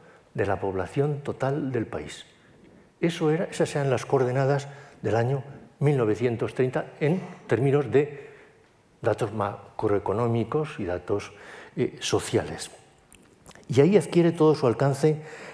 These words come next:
la ley de la reforma agraria de la Segunda República y una película como Las Urdes, del año mil novecientos treinta y tres, de Luis Buñuel, que en una ocasión me comentó que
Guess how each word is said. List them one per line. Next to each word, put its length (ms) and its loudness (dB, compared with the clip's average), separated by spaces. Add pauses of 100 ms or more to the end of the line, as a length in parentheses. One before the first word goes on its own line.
(120)
la 180 4
ley 200 6
de 100 6
la 120 4
reforma 460 2
agraria 380 4
de 80 4
la 80 2
Segunda 380 0
República 720 0 (600)
y 80 2
una 180 4
película 600 2 (340)
como 260 2
Las 300 0 (240)
Urdes, 560 2 (500)
del 140 2
año 180 4
mil 200 6
novecientos 480 2
treinta 260 2
y 60 0
tres, 340 0
de 260 0 (380)
Luis 240 4
Buñuel, 460 2 (200)
que 100 4
en 40 6
una 160 4
ocasión 560 2 (220)
me 120 0
comentó 640 0 (360)
que 400 0